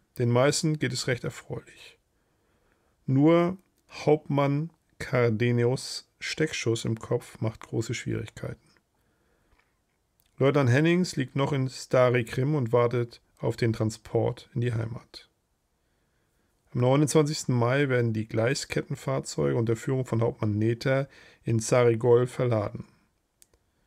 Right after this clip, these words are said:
Leider wurde durch einen Bombenangriff auf unsere alte Unterkunft in Feodosia ein Mann des Nachkommandos getötet und einer verwundet.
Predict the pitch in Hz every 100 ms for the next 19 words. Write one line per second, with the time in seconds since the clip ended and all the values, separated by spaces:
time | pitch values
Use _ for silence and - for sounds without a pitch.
0 | _ _ 120 135 160 117 117 170 185 _
1 | 135 123 113 117 - 123 113 110 156 156
2 | 165 156 151 160 185 - - 120 123 113
3 | 107 - 117 135 117 117 - 135 156 -
4 | 117 117 - _ _ _ - 117 110 117
5 | 123 123 135 143 156 147 - 131 131 127
6 | 135 127 - 117 117 - 123 117 113 -
7 | 117 - 117 120 151 - _ _ - 120
8 | 117 120 123 117 101 107 - -